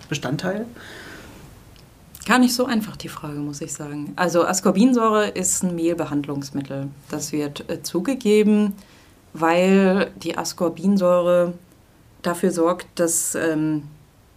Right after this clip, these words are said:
Speaker 2: mehr Sauerstoff im Mehl gehalten wird. Und mehr Sauerstoff, haben wir ja vorhin schon gehört, auch vom Sieben.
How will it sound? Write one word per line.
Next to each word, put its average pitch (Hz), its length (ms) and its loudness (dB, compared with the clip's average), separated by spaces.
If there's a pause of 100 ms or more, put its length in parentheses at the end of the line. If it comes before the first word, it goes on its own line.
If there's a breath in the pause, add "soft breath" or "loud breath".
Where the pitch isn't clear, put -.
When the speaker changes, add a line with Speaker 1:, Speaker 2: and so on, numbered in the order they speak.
(180)
Speaker 2:
mehr 190 220 4
Sauerstoff 185 580 0
im 156 320 -6
Mehl 190 280 0
gehalten 202 520 -2
wird. 220 300 0 (140)
Und 175 120 -8
mehr 165 140 -4
Sauerstoff, 190 480 -2
haben 175 120 -6
wir 175 80 -6
ja 170 60 -6
vorhin 185 300 -2
schon 185 160 -4
gehört, 175 260 -4
auch 165 80 -4
vom 165 240 -4
Sieben. 220 440 0